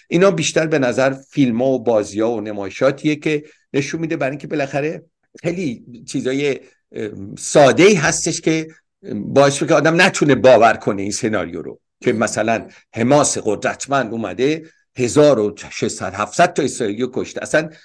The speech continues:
Speaker 1: تصورش غیر ممکنه. شما ببینید در همین کشورهای اروپایی وقتی هزار تا دو هزار تا جوون یه جا جمع می‌شن، با هم آواز بخونن، بزنن، برقصن،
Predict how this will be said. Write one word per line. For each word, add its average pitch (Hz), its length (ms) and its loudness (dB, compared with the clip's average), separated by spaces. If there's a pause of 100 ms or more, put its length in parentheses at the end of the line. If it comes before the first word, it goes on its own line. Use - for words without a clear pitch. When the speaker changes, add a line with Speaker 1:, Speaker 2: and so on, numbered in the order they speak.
(280)
Speaker 1:
تصورش 139 640 -2
غیر 127 260 -2
ممکنه. 110 400 -8
شما 127 220 -6
ببینید 170 380 -6
در 123 160 -4
همین 165 360 -6
کشورهای 123 460 -6
اروپایی 107 580 -4 (300)
وقتی 143 300 -2
هزار 135 280 0
تا 139 120 -4
دو 139 160 0
هزار 123 220 0
تا 135 120 -6
جوون 117 420 -4
یه 120 100 -4
جا 120 140 -6
جمع 123 360 -4
می‌شن، 107 440 -6 (420)
با 139 100 -2
هم 135 200 -4
آواز 131 360 2
بخونن، 117 460 -6
بزنن، 120 460 -4
برقصن، 123 640 -4